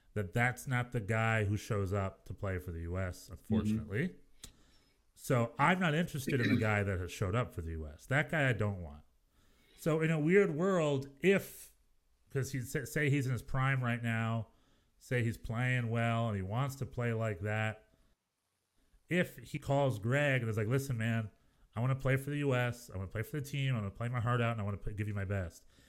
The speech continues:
Speaker 1: If that were to happen, then I would say, "Yeah, let's, I want to incorporate that on the team." I mean, wouldn't you incorporate that? I want that.
Speaker 2: Well, this is very, it's very hypothetical.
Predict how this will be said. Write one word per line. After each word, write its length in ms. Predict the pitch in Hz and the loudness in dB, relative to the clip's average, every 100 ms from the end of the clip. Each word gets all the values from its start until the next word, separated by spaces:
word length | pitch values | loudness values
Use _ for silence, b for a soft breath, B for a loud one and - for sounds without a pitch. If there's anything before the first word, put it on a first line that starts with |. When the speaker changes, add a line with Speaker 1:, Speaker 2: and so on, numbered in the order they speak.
| - | -10
Speaker 1:
If 220 | - 151 156 | 0 0 4
that 220 | 170 147 | 2 4
were 100 | 156 | 0
to 240 | 147 123 | 0 0
happen, 600 | 101 214 247 127 101 110 - _ _ _ _ _ | 2 0 0 -2 -2 -4 -8 _ _ _ _ _
then 120 | - 143 | -4 0
I 100 | 170 | 0
would 160 | 170 | 0
say, 320 | - 156 151 131 | 0 0 2 4
"Yeah, 260 | 214 196 - - _ - | 2 2 -4 -16 _ -2
let's, 380 | 139 - - - | 0 0 -6 -2
I 100 | 143 | 0
want 340 | 175 185 - | 2 0 -4
to 160 | - 135 131 | -8 -6 -4
incorporate 520 | 120 180 180 85 - | -4 -2 -2 -4 -6
that 120 | 78 _ | -18 _
on 140 | 117 104 | -8 -6
the 60 | |
team." 320 | 101 156 92 69 | -6 -6 -6 -8
I 80 | 110 | -6
mean, 200 | 123 120 | -2 2
wouldn't 220 | 143 135 | 2 2
you 260 | 135 190 214 | 2 0 -2
incorporate 460 | 143 139 147 180 185 | -2 -2 0 -2 -2
that? 300 | 220 208 - _ _ _ _ - | -4 -4 -12 _ _ _ _ -2
I 60 | |
want 220 | 202 101 87 | 0 0 0
that. 260 | 90 131 - _ _ _ _ _ _ _ | -4 -4 -10 _ _ _ _ _ _ _
Speaker 2:
Well, 260 | - 147 131 | 8 12 12
this 220 | 127 123 | 12 10
is 140 | 107 | 8
very, 580 | 104 113 113 104 90 101 - | 8 8 8 8 4 0 4
it's 260 | - - | 10 10
very 500 | - 214 123 185 123 | 8 6 12 12 12
hypothetical. 880 | 101 98 101 127 127 104 85 80 - | 12 6 6 8 8 8 2 -2 -8